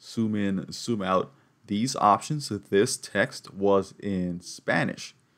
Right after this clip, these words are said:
So I ended up finding some documentation in, uh, the Telerik's report, uh, sorry, the Telerik's documentation pages. And, uh, what I found was this script. It essentially has,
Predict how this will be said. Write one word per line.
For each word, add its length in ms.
So 420
I 100
ended 180
up 200
finding 340
some 260
documentation 840
in, 420
uh, 240
the 80
Telerik's 540
report, 380
uh, 500
sorry, 260
the 100
Telerik's 420
documentation 600
pages. 400
And, 680
uh, 320
what 120
I 80
found 560
was 680
this 600
script. 540
It 80
essentially 440
has, 600